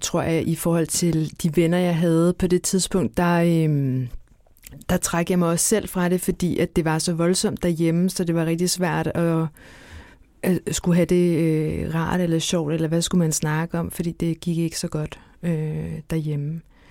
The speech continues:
Og så kan man sige, at min bedste ven på det tidspunkt, øh, satte et ultimatum for mig og sagde, "Hvis ikke jeg ringer til politiet eller, øh,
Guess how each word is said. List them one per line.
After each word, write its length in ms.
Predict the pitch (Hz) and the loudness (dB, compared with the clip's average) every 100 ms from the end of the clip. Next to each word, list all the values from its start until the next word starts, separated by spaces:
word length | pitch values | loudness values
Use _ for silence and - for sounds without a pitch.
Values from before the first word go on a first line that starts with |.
| - - - - - - | -20 -20 -20 -20 -18 -4
Og 100 | 170 | 0
så 80 | 180 | 2
kan 80 | |
man 100 | 180 | 2
sige, 140 | 170 170 | 2 0
at 20 | |
min 120 | 170 | 0
bedste 540 | 165 180 180 - 190 165 - | 2 2 2 2 2 0 -2
ven 260 | 165 175 | 0 2
på 100 | 180 | 0
det 160 | 185 175 | 0 -2
tidspunkt, 600 | - 175 - - - - - | 0 -2 -2 -4 -4 -8 -4
øh, 500 | 175 160 151 147 - 156 - - - - | -2 0 -2 -4 -6 -10 -14 -18 -18 -10
satte 380 | - - 170 180 | -8 -2 -2 0
et 60 | |
ultimatum 680 | 170 160 170 160 156 160 170 | -2 -2 -2 -2 -2 -4 -6
for 160 | - 160 | -4 -4
mig 140 | 160 | -2
og 60 | 160 | -4
sagde, 200 | - 156 | -6 -6
"Hvis 180 | 156 175 | -4 -4
ikke 200 | 165 175 | -2 -2
jeg 200 | 165 156 - - - - - - - - - | -2 -4 -10 -20 -20 -20 -20 -20 -20 -20 -6
ringer 240 | 165 175 185 | 0 4 4
til 140 | - | 0
politiet 720 | 175 165 - - 214 196 196 175 | 0 0 0 2 4 6 4 4
eller, 380 | 170 165 160 151 | 2 2 2 0
øh, 420 | 156 151 147 - | 0 0 -2 -4